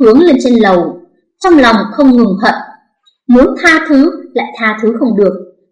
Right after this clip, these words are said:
chỉ có thể làm đau khổ mình. Cô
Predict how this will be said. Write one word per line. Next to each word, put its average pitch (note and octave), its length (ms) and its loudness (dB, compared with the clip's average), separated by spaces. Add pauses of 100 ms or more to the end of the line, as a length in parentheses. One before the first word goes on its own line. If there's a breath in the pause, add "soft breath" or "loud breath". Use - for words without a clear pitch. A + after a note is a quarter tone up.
chỉ - 200 -2
có F#4 120 0
thể C#4 300 2
làm G3+ 260 0
đau C4 280 2
khổ F#3 220 2
mình. F#3+ 160 0 (1300)
Cô D4+ 80 2